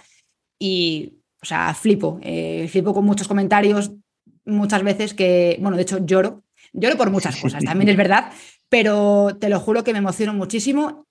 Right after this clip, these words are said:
Speaker 1: y grabar el podcast, tú lo sabrás también ya, es un trabajo extra,
Speaker 2: Hmm.
Speaker 1: porque, mm, requiere mucho tiempo, eh, un tiempo que, que no se ve,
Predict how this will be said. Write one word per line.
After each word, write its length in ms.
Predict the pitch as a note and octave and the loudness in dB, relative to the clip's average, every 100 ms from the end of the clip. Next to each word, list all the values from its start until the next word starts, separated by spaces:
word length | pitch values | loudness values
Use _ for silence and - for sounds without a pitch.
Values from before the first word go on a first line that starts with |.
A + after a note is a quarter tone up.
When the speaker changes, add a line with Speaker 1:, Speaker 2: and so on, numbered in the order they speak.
| _ | _
Speaker 1:
y 640 | B3+ B3+ A#3 A3 G#3+ G#3 G3 | -4 0 2 4 4 2 0
grabar 240 | G#3+ F#3 | 0 2
el 80 | G#3+ | 2
podcast, 500 | A3 G#3+ B3+ C4+ - _ _ | -2 -2 0 0 -4 _ _
tú 100 | - | -4
lo 100 | F3 | -4
sabrás 380 | E3+ D#3+ E3 E3+ | -2 -2 -2 0
también 300 | E3 E3+ F3 | -2 0 0
ya, 280 | E3 E3+ - | 2 0 0
es 160 | F#3+ G3 | -4 -4
un 100 | F#3+ | -2
trabajo 360 | F3 D#3+ - | 0 0 -2
extra, 460 | E3+ F3 - C#3 C#3 _ _ _ - | -4 -4 -6 -10 -10 _ _ _ -2
Speaker 2:
Hmm. 60 | |
Speaker 1:
porque, 720 | A2+ G#2 F3 E3+ F3 F3 - _ _ | 0 2 0 2 2 0 -6 _ _
mm, 220 | G#3 G3 F3+ - | -6 -4 -6 -12
requiere 480 | G#3 G3+ F#3+ A#3 A#3 | -10 -4 0 4 4
mucho 340 | A3+ A#3 A3 | 4 2 0
tiempo, 460 | G3+ G#3 G#3+ D4+ E4+ | 0 0 0 -4 -4
eh, 200 | F3+ E3 | -2 0
un 100 | F3 | 0
tiempo 260 | F3+ F3 F3 | 0 0 -2
que, 220 | E3 D#3 | -2 -2
que 100 | D3+ | -2
no 140 | F3 | -2
se 160 | G3+ F3+ | 0 0
ve, 300 | F3 C4+ E4 | 2 0 -2